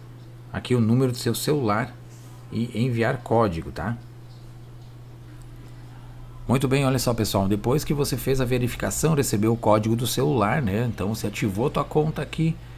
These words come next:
você vai fazer o que aqui? Aqui eles vão pe-, vai preencher todos esses dados aqui que eles pedem aqui, tá? Como eu falei, você pode clicar aqui, colocar em traduzir pra português,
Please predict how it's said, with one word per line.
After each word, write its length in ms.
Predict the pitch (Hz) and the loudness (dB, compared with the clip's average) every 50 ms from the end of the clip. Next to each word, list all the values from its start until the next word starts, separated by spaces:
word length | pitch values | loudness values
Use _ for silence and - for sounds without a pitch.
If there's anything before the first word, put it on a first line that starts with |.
| - - - - - - | -16 -16 -16 -16 -14 -8
você 180 | - - 117 | -4 -2 0
vai 140 | 110 120 117 | 2 2 2
fazer 220 | 113 123 113 107 113 | 2 2 0 0 0
o 40 | |
que 140 | 101 - 110 | 0 0 -2
aqui? 160 | 101 - - | -2 -2 -2
Aqui 180 | 104 104 - - | -4 -2 -2 -2
eles 140 | 131 135 113 | -2 -2 0
vão 320 | 117 127 135 117 117 110 | 0 -2 -2 -2 -4 -4
pe-, 340 | - - 120 120 113 113 - | -4 -2 -2 0 0 -2 -2
vai 300 | - 101 117 113 117 113 - - - - - | -4 0 0 2 2 0 -2 -6 -12 -8 -4
preencher 320 | - 123 131 117 - 143 123 | -2 0 0 0 0 -2 -4
todos 480 | - - 139 143 160 170 165 175 160 | -2 2 4 4 4 4 4 2 0
esses 140 | - 170 156 | 0 -2 -2
dados 320 | 117 120 131 143 139 127 | 0 0 -2 -2 -2 -4
aqui 160 | 135 120 139 123 | -6 -6 -4 -4
que 80 | - | -2
eles 120 | 147 147 - | -2 -4 -4
pedem 300 | - 147 139 143 151 165 | -4 -4 -2 0 0 -2
aqui, 220 | 165 - 107 95 | -2 -2 -4 -4
tá? 200 | - - 95 98 - | -4 -4 -4 -4 -4
Como 160 | - 98 101 | -4 -2 -2
eu 40 | 101 | -2
falei, 360 | 104 - - 104 107 139 151 - - - - - - - | -2 -2 -2 -2 -2 -2 -4 -6 -10 -14 -14 -14 -14 -14
você 100 | - - | -14 -8
pode 220 | - - 95 95 | -4 -4 -4 -4
clicar 320 | 101 - 101 98 - 110 107 | -4 -4 -6 -6 -4 -6 -6
aqui, 340 | 101 - - 104 123 - - - - | -6 -4 -2 -2 -2 -2 -4 -10 -12
colocar 260 | - 85 - - 95 | -10 -8 -6 -4 -4
em 60 | 98 | -4
traduzir 320 | 98 - 104 98 95 95 98 | -2 -2 -2 -2 -2 -4 -4
pra 100 | 101 98 | -4 -4
português, 800 | - 98 98 104 - - 110 104 85 87 - - - - - | -2 -2 -4 -4 -4 -6 -6 -4 -2 -2 -2 -4 -6 -10 -12